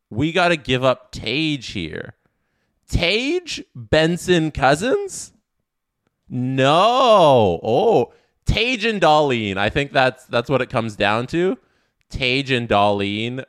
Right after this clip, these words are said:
for McDavid. There it is.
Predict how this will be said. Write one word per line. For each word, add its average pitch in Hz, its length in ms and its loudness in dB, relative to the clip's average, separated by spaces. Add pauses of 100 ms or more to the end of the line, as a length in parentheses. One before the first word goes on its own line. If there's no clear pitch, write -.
for 98 720 -2
McDavid. 117 800 -4 (680)
There 87 320 -2
it 76 80 -4
is. - 440 -10